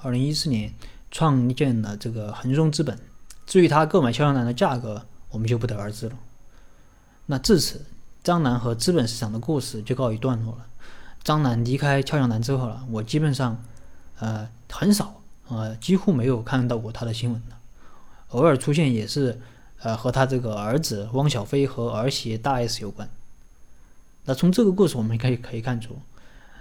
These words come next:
那企业的控制权的争夺从接触资本的那一刻起就打响了。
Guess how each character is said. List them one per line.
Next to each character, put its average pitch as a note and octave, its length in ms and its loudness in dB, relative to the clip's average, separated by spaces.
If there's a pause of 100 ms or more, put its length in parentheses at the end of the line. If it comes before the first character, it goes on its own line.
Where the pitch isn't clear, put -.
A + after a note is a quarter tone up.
(340)
那 D3+ 80 -4
企 - 220 -2
业 D#3+ 140 4
的 F#3 80 4
控 F#3+ 200 2
制 C3 60 -2
权 G#2 340 -8 (140)
的 B2 100 -4
争 D3 220 0
夺 G#2+ 240 -6 (260)
从 D3+ 300 -2 (240)
接 A#3 320 4
触 D#3+ 240 0
资 D#3+ 180 0
本 A#2 140 0
的 G#2 80 -4
那 B2+ 160 0
一 A#2 60 -4
刻 B2 180 -2
起 - 300 -8
就 C3 100 -6
打 A2+ 140 -8
响 - 160 -12
了。 - 40 -20